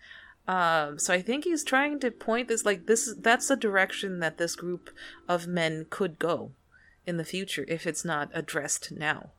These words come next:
right? That they're going, and he makes, he makes,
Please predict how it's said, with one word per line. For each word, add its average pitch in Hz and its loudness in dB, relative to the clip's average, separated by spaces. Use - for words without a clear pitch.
right? 156 0
That 185 0
they're 165 4
going, 175 -2
and 185 -2
he 190 0
makes, 214 0
he 208 -2
makes, 220 0